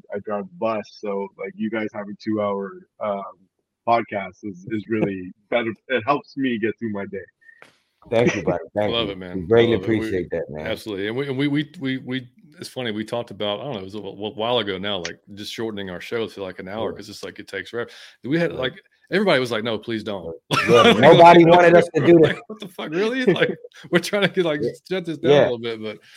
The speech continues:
Speaker 3: we're like, "All right, we'll just keep it an hour and a half or so and see." And sometimes it goes, shit, uh, two hours. Yeah, I mean, it depends on the,
Speaker 1: Yeah.
Speaker 3: it depends on the topic. And if we would have, we would have did my entire show we had planned out, plus the coaching starts, we would have been here for, like, three hours. So,
Speaker 2: Mm-hmm.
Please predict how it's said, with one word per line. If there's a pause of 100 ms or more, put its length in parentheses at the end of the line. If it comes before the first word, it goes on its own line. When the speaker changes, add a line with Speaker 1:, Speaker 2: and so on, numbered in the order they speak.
(200)
Speaker 3:
we're
like,
"All
right,
we'll
just
keep
it
an
hour
and
a
half
or
so
and
see."
And
sometimes
it
goes,
shit, (120)
uh,
two
hours.
Yeah,
I
mean,
it
depends
on
the,
Speaker 1:
Yeah. (440)
Speaker 3:
it
depends
on
the
topic.
And
if
we
would
have,
we
would
have (280)
did
my
entire
show
we
had
planned
out,
plus
the
coaching
starts,
we
would
have
been
here
for,
like,
three
hours.
So,
Speaker 2:
Mm-hmm.